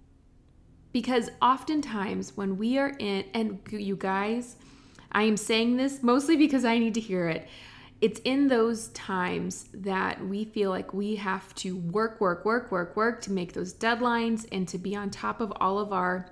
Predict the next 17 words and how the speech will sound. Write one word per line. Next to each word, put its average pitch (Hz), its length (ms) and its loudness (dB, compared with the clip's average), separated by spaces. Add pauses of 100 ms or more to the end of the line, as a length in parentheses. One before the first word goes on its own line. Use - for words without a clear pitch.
(140)
obligations. 214 880 0 (520)
And 202 140 0
we're 202 80 2
feeling 196 380 0
a 180 40 0
little 202 220 2
bit 220 160 0
more 202 300 0
and 226 100 4
more 233 160 2
buried. 185 440 4
Have 196 180 -2
you 208 80 4
ever 202 160 0
heard 196 420 0
the 190 360 -4
analogy 196 760 -4